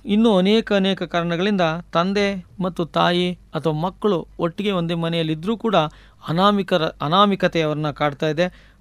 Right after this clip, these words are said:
ಅನಾಮಿಕರಂತೆ ಒ-, ಗೊತ್ತು ಅಥವಾ ಒಂದು ಕೆಲಸದ ಒತ್ತಡಗಳಿಂದ ದೂರದ ಊರುಗಳಿಗೆ ಪ್ರಯಾಣ ಮಾಡ್ತಕ್ಕಂಥದ್ರಿಂದ ಅವರು, ಓ, ಹೆಚ್ಚು ಗ್ರಾಮೀಣ ಭಾಗದಲ್ಲಿ ಇದ್ದಂತೆ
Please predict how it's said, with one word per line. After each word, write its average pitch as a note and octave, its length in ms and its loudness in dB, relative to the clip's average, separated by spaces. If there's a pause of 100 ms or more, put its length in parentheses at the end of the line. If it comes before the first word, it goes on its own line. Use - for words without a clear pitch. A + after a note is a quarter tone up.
ಅನಾಮಿಕರಂತೆ F3+ 760 0
ಒ-, E3 240 0
ಗೊತ್ತು E3+ 500 -2 (480)
ಅಥವಾ F3 500 2 (100)
ಒಂದು E3 520 -2 (220)
ಕೆಲಸದ F3+ 360 0
ಒತ್ತಡಗಳಿಂದ F#3 840 0 (520)
ದೂರದ G3 280 2
ಊರುಗಳಿಗೆ F3+ 640 0
ಪ್ರಯಾಣ E3+ 380 -2
ಮಾಡ್ತಕ್ಕಂಥದ್ರಿಂದ D#3 920 -4 (460)
ಅವರು, D#3+ 380 0 (200)
ಓ, D3 400 -2
ಹೆಚ್ಚು D#3+ 640 -2
ಗ್ರಾಮೀಣ F3+ 560 2
ಭಾಗದಲ್ಲಿ D#3+ 540 0
ಇದ್ದಂತೆ D#3 480 -4